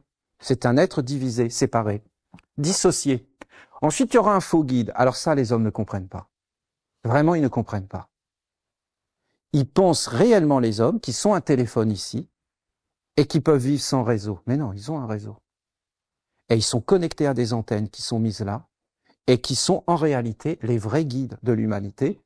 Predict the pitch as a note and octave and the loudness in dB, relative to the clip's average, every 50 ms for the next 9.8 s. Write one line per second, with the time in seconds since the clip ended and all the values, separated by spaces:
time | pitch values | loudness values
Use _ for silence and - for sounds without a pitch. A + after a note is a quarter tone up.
0 | _ _ _ - - B2+ - G#2+ G#2+ A2 C3 E3+ F#3+ - _ _ _ _ _ _ | _ _ _ -4 -4 -2 -2 -2 -2 0 -2 -2 -2 -6 _ _ _ _ _ _
1 | _ - A2 A2 A2+ C3 B2+ A#2 G#2+ - _ _ _ _ _ _ _ _ G2+ A2 | _ -4 0 4 4 6 6 4 2 0 _ _ _ _ _ _ _ _ 0 2
2 | A#2 A#2 - - - D#3 C#3+ - D3 C3 B2 B2 - - - D#3 C3 A2+ A2+ A2 | 2 4 4 4 4 4 4 6 4 4 4 2 0 -2 -2 -2 0 0 2 2
3 | A#2 G#2 G#2 A#2 E3 A#3+ A3 _ _ _ _ _ _ _ _ _ _ _ _ _ | 4 4 4 2 0 0 -4 _ _ _ _ _ _ _ _ _ _ _ _ _
4 | _ _ - - - _ - A2+ A2 - - - A2 G2+ G2+ G#2 G2+ A2 G#2 G#2+ | _ _ -20 -20 -20 _ -2 -2 -2 -2 -2 -2 -2 -2 -2 -2 -2 0 0 -2
5 | A2+ C#3 - _ _ - G#2 - - - A2+ G#2 G2 G2+ F#2+ - - F#2 B2 - | -2 -6 -10 _ _ -8 -8 -6 -4 -4 -4 -2 -2 -4 -4 -4 -6 -8 -8 -12
6 | _ _ _ _ _ _ G#2+ G#2+ - - C#3 A2+ A2+ E3 F3 D#3+ C#3+ C#3 B2+ B2 | _ _ _ _ _ _ -4 -4 0 0 2 4 4 4 4 6 4 4 2 2
7 | - _ - A#3 D4 D4+ C#4 - - - A#2 A2 G2 - - - G2+ G2+ - _ | 0 _ 2 4 4 2 0 -2 -6 -4 -4 -2 -4 -4 -8 -12 -12 -14 -14 _
8 | _ _ _ _ _ _ _ _ _ _ _ _ _ _ _ _ _ _ _ _ | _ _ _ _ _ _ _ _ _ _ _ _ _ _ _ _ _ _ _ _
9 | _ _ _ _ _ C#3 C3 A#2 B2+ A2+ - - - G3+ G#3 | _ _ _ _ _ -2 2 2 2 0 0 -4 -8 -10 -12